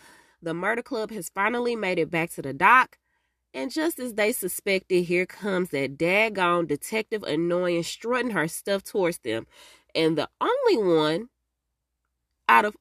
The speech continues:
all of those kids on that boat that seems to play it hella cool is the youngest one, Maeve, okay? Like,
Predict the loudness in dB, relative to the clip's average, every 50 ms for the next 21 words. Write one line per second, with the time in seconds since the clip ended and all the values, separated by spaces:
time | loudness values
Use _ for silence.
0 | _ _ 6 8 8 6 6 2 -2 -2 -2 -2 -2 -2 -2 -4 -6 -4 -4 -2
1 | 0 0 -2 -4 -4 -6 -4 -4 -4 -4 -6 -4 -2 -2 0 0 -2 -4 -6 -8
2 | _ _ _ -4 0 0 0 0 -2 -4 -4 -4 -4 -4 -6 -8 -6 -4 -2 0
3 | 0 0 0 0 -2 -2 0 0 -2 -2 -4 -4 -4 -2 -2 -2 0 0 0 -2
4 | -4 -8 _ _ _ _ _ _ _ _ _ _ _ 2 2 2 2 2 0 0
5 | 2 2 2 2 2 0 -2 -2 -2 -4 -2 0 0 0 0 0 2 2 0 0
6 | -2 -4 -8 -10 -10 -10 -6 -2 -2 -2 -2 -4 -8 _ _ _ _ _ _ _
7 | _ _ _ _ _ _ _ -2 4 6 8 8 8 8 6 6 4 2 0 0
8 | -2 -8